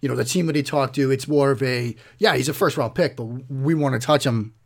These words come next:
uh, you know, until the fourth because we've got Josh Allen, we've got Patrick Mahomes."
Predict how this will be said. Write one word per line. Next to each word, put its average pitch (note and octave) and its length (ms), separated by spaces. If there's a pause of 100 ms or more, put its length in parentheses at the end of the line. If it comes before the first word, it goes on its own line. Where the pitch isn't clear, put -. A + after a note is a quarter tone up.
(160)
uh, A#2 340
you C3 100
know, A2 140
until A#2 480 (1400)
the A#2+ 160
fourth C#3+ 600
because A#2 340
we've A#2+ 220
got B2 200
Josh B2 360
Allen, C3+ 340
we've A2 260
got A#2 320 (460)
Patrick B2 300
Mahomes." A#2+ 500